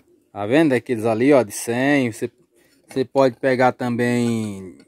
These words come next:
aqueles de quarenta. O de cem é bom porque ele é um pouquinho mais grosso. Pode pegar qualquer tipo de cano de P V C, não tem, não tem segredo, né?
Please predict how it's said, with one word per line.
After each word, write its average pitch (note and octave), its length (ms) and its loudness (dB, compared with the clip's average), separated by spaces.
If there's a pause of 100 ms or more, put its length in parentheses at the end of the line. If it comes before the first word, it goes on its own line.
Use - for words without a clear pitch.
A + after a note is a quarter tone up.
(220)
aqueles B2+ 540 -2 (1400)
de C3+ 100 -6
quarenta. C#3 960 4
O C3+ 120 -8
de E3+ 120 -8
cem G#3 200 -4
é - 20 0
bom G#3 160 -4
porque - 160 -6
ele A3+ 60 2
é - 20 2
um A3+ 80 -2
pouquinho A3 300 -6
mais G3 200 4
grosso. E3+ 300 4
Pode B3+ 200 2
pegar D#4+ 220 4
qualquer G4+ 340 2
tipo - 220 -4
de F#4+ 80 -10
cano A#3+ 280 -2
de - 40 -14
P A3+ 120 2
V B3+ 120 2
C, B2 240 0
não B2+ 140 0
tem, A3+ 260 2
não A3+ 140 0
tem A#3 160 -2
segredo, B2+ 500 2
né? F3+ 180 0